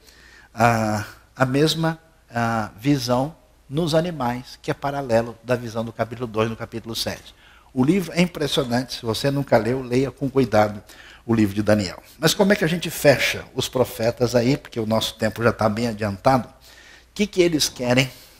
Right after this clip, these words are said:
enfatizar? Primeiro, reafirmação do monoteísmo.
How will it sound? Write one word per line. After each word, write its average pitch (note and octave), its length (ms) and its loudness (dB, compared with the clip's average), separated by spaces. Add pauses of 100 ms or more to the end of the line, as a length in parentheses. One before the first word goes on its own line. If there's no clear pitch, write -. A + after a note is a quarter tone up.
(720)
enfatizar? A2+ 600 -2
Primeiro, F#3 420 0 (600)
reafirmação D#3 880 2
do D#3 80 -4
monoteísmo. C#3+ 640 2